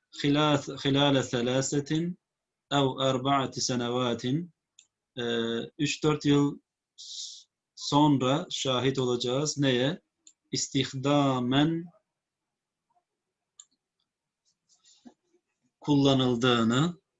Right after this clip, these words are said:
terfihiyen, konforlu bir şekilde, leha, kendisine uçan arabanın konforlu bir şekilde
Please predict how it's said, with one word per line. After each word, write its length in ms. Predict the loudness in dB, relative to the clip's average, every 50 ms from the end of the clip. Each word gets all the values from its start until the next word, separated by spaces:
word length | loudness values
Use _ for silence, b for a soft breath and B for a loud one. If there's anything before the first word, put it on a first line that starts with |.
| _ _ _ _
terfihiyen, 1160 | -4 0 2 2 2 0 0 2 4 4 4 4 4 4 4 4 4 4 4 2 2 0 -2 -2
konforlu 640 | 0 0 0 0 0 0 0 0 2 0 0 0
bir 120 | 0 -2
şekilde, 760 | 0 -2 -2 -4 -4 -4 -4 -4 -2 -2 0 0 0 0 -2 -6 _ _ _ _ _ _ _ _ _ _ _ _ _ _ _ _ _ _ _ _ _ _ _ _ _ _ _ _ -6
leha, 640 | -2 0 2 2 2 2 2 0 0 0 -2 -6 -10 _ _ -20 _ _ _ _ _ _ _ _ _ _ _ _ _ _ _ _ _ _ _ _ _
kendisine 880 | -4 -4 -2 -2 -2 -4 -6 -6 -4 -2 0 2 2 2 0 0 -6 _ _ _ _ _ _ _ _ _ _ _ _ _ _ _ _ _ _ _ _ _ _ _ _ _ _ _ _ _ _ _ _ _ _ _ _ _ _ _ _ _ _ _ _ _ _ _ _ _ _ _ _ _ _ _ _ _ _ _ _ _ _ _ _ _ _ _ _ _ _ _ _ _ _ _ _ _ _ _ _
uçan 340 | -8 -2 0 2 2 2 2
arabanın 640 | 0 0 0 0 0 0 2 2 2 2 2 -2
konforlu 600 | -4 -2 -2 -2 -2 -2 -2 -2 0 2 2 2 2
bir 140 | 2 0 0
şekilde 800 | 0 -2 -2 -2 -2 -2 0 0 0 0 0 0 0 -2 -4